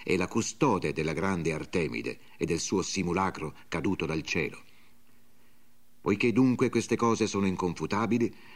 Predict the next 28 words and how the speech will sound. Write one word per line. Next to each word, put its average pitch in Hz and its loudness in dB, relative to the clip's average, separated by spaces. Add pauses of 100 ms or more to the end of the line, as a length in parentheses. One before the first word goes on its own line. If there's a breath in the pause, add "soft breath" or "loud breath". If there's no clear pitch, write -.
bisogna 127 4
che 104 2
voi 107 2
stiate 92 -2
calmi - -8 (240 soft breath)
e 92 0
non 98 2
facciate 101 0
nulla 104 2
di 92 -2
sconsiderato. 90 -4 (1120 soft breath)
Ora 127 6 (200)
voi 139 6
avete 123 4
condotto 117 4
qui 131 6
questi 107 0
uomini 110 4
che 101 0
non 113 4
sono 104 2
né 117 4
sacrileghi 107 2 (180 loud breath)
né 117 4
bestemmiatori 98 2
della 80 0
nostra 78 -4
dea. 64 -4